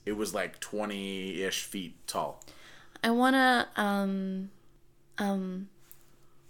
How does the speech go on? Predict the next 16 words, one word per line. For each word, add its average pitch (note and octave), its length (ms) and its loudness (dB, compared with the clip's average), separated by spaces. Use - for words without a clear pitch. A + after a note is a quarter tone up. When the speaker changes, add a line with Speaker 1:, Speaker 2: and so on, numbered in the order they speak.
Speaker 2:
take B3 200 2
some A3 220 2
of G#3+ 60 -2
the G3 80 -2
flowers G3 1120 -2
that, F#3 720 -2
um, F#3 560 -10
were G#3 160 2
in F#3+ 220 4
my F#3 160 4
bundle B3 500 -2
and G3+ 100 -8
kinda G3 200 -2
pluck G3 280 -6
them F#3 140 -4
out. G3 280 0